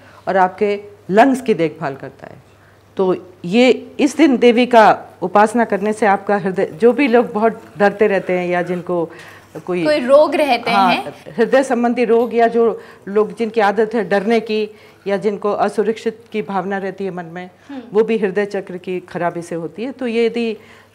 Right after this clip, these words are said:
Speaker 1: इस देवी, इस दिन कुष्मांडा देवी की उपासना करने से ये चक्र हमारा मजबूत रहता है।
Speaker 2: तो मुझे लगता है उपासना और सही खान पान नौ दिनों में अगर इसे सही तरीके से फॉलो किया जाए,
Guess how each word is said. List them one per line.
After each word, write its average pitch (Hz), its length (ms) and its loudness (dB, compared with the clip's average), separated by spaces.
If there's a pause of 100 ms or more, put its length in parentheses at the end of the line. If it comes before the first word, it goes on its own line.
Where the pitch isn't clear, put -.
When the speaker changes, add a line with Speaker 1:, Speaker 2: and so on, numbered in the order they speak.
(240)
Speaker 1:
इस 202 140 -4
देवी, 202 240 0
इस 240 220 -4
दिन 254 200 -2
कुष्मांडा 214 480 -4
देवी 196 260 -6
की 196 140 -6
उपासना 185 400 -4
करने 185 280 -8
से 208 140 -8
ये 196 120 -4
चक्र 180 280 -8
हमारा 160 360 -12
मजबूत 151 340 -16
रहता 143 220 -20
है। 151 100 -20 (100)
Speaker 2:
तो 285 60 -6
मुझे 285 180 -4
लगता 349 280 0
है 381 60 4
उपासना 294 680 -2
और 359 100 2
सही 330 360 -2
खान 254 400 -4
पान 220 280 -2
नौ 247 240 0
दिनों 311 240 -4
में 330 120 -4
अगर 311 260 -2
इसे 320 200 -8
सही 294 220 -6
तरीके 285 340 -6
से 302 100 -12
फॉलो 247 340 -4
किया 254 260 -4
जाए, 240 220 -4